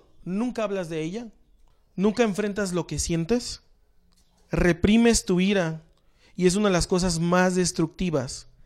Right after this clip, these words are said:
que puedes hacer. Significa un enorme riesgo incluso para tu salud.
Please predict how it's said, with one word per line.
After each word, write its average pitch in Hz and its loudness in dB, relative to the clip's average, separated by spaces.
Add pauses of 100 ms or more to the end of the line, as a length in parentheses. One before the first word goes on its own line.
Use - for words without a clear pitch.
(320)
que 147 -8
puedes 143 -10
hacer. 131 -14 (1600)
Significa 175 -2
un 202 4
enorme 170 0
riesgo 202 0
incluso 208 -4
para 151 -6
tu 156 -4
salud. 175 -6